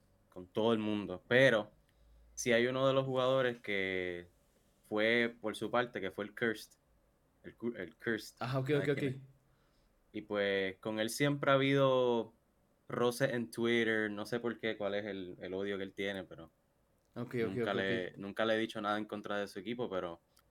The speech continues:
Speaker 1: nos vimos de frente y fue como bien raro, no, no me quería mirar casi.
Speaker 2: <laughs>
Speaker 1: No sé por qué, no sé por qué, pero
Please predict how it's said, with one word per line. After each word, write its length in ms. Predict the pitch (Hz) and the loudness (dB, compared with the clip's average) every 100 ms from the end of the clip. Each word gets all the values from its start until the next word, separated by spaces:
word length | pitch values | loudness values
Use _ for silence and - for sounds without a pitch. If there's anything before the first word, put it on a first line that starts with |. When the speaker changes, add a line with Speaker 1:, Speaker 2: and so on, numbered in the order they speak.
| - | -8
Speaker 1:
nos 180 | 98 | -4
vimos 260 | 95 101 113 | -2 -2 2
de 100 | 131 | 2
frente 460 | 131 135 139 135 104 | 4 2 2 0 -2
y 60 | |
fue 160 | 95 95 | -4 -6
como 240 | 101 104 | -4 -4
bien 180 | 101 98 | -4 -4
raro, 460 | 95 95 92 92 90 | 0 2 4 0 -4
no, 240 | 87 85 | -8 -4
no 260 | 151 - - | -2 6 6
me 80 | |
quería 220 | 190 - 104 | 6 0 0
mirar 360 | - 180 - | 0 2 0
casi. 380 | - 90 - 170 | 2 0 2 0
Speaker 2:
<laughs> 480 | 175 - 165 - - _ - - | -2 -4 -6 -8 -20 _ -20 -2
Speaker 1:
No 160 | 127 | 4
sé 100 | 139 | 6
por 180 | 156 147 | 6 4
qué, 200 | - 107 | 2 0
no 100 | 98 | 0
sé 100 | 110 | -6
por 140 | 104 101 | -8 -10
qué, 160 | - | -10
pero 140 | 180 | -10